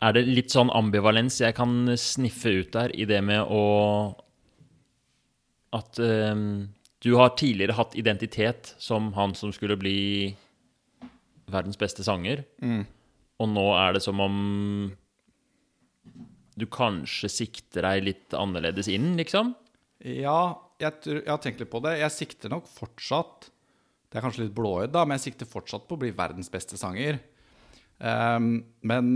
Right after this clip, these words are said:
Speaker 2: jeg er kanskje litt, eh, ambivalent til innsatsen da. Som hvis jeg virkelig hadde ønsket det, så hadde jeg nok sagt opp de tre korene, og så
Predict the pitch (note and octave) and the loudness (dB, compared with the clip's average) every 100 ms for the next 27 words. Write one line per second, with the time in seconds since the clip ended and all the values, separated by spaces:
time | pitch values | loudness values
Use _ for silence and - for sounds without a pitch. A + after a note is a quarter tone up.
0 | B2+ B2 - - - - - A#2+ B2+ C3+ | 2 -2 -12 -20 -20 -20 -10 -6 -2 -2
1 | B2+ B2+ - - _ - B2 A2+ G#2 G2 | -2 -4 -6 -14 _ -4 0 0 0 -2
2 | G2 G#2+ - B2+ A#2 F#2 - - - - | -4 -4 -6 -8 -6 -6 -8 -10 -10 -8
3 | E3 E3 G#2+ - _ _ - C#3 B2 A#2+ | 0 2 0 -10 _ _ -8 -6 -4 -4
4 | A#2+ B2 C3 A#2+ F2 - - - B2+ A#2+ | -4 -4 -6 -6 -8 -14 -16 -10 -8 -8
5 | - _ A2+ A#2 G2 - - - D#3 D#3 | -12 _ -4 -4 -6 -10 -10 -2 -2 -2
6 | - _ _ _ _ - E3 A#2+ F#2 G#2 | -10 _ _ _ _ -4 -2 0 -2 -4
7 | C#3+ _ - _ _ _ D#2+ A#2 - - | -8 _ -20 _ _ _ -20 -20 -20 -20
8 | - - - - - G2 - _ _ - | -16 -8 -6 -8 -10 -10 -10 _ _ -10
9 | A2+ G#2+ F#2+ G2 F#2+ F#2 C3+ D#3 - _ | -6 -4 -4 -6 -8 -2 -2 -2 -10 _
10 | _ _ _ _ - G#2+ - | _ _ _ _ -8 -6 -4